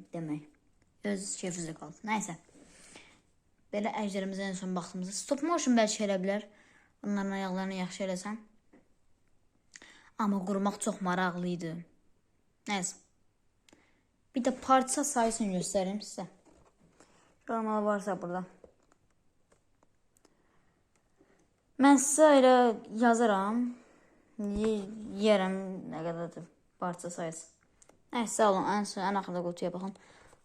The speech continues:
E, istəyirdim, neçə gün gözləmişəm. Bir həftə gözləmişəm gəlməsi üçün.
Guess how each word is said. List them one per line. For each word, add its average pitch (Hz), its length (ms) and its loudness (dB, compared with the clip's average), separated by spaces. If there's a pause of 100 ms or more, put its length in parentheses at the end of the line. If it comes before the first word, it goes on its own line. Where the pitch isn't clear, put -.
(100)
E, - 120 -10 (100)
istəyirdim, 226 720 2
neçə 233 280 0
gün 185 300 -4
gözləmişəm. 180 680 -4 (100)
Bir 208 160 2
həftə 190 400 -4
gözləmişəm 165 480 -6
gəlməsi 175 480 -4
üçün. - 220 -10